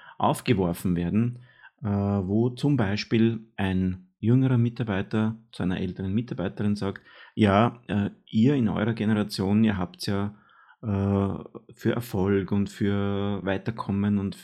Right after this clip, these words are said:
all das war euch wichtig und, äh, uns geht's ja viel mehr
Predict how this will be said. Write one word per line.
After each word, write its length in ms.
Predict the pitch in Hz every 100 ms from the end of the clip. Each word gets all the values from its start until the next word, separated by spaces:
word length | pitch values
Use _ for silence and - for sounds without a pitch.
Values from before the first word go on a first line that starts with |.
| -
all 180 | 107 101
das 240 | 95 104
war 120 | 104
euch 180 | 95 -
wichtig 560 | 208 208 - 107 - - - - - _
und, 480 | 107 104 104 104 -
äh, 380 | 98 95 95 90 - -
uns 280 | 127 135
geht's 240 | - 123 117
ja 80 | 110
viel 220 | - 107
mehr 480 | 101 92 95 101